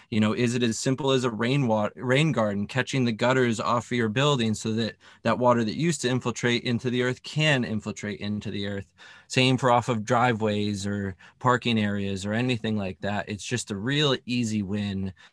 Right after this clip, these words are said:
to look at what is my impact on this land and how can I offset it?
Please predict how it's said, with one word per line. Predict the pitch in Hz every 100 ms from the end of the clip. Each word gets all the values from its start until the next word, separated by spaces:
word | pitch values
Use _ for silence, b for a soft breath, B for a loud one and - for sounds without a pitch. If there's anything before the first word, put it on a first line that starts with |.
| B -
to | 107
look | 104
at | 95
what | 65 104 147
is | 143
my | 127
impact | 117 117 117 110 107 -
on | 104 110 110
this | 98 -
land | 90 90 90 92 95 - -
and | 107
how | 95 107
can | 107 110
I | 92 87
offset | 90 92 - 64 -
it? | -